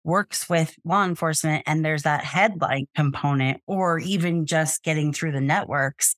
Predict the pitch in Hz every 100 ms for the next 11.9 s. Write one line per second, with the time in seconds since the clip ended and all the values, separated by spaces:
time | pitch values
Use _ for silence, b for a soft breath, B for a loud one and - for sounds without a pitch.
0 | - 151 151 165 151 151 - 147 135 135
1 | 135 190 175 165 160 170 - 170 156 147
2 | 160 151 156 - 143 139 139 - 233 165
3 | 147 - - 170 151 156 170 175 170 185
4 | 175 202 196 170 156 160 156 151 147 139
5 | 151 135 139 156 156 147 165 156 156 156
6 | 160 151 180 156 147 151 147 185 208 -
7 | - - 156 165 _ 160 180 160 147 139
8 | 170 190 - 147 131 135 143 - - 160
9 | 165 165 - 156 147 139 180 185 151 143
10 | 151 190 180 143 143 143 143 139 - 160
11 | 170 160 143 143 135 135 226 175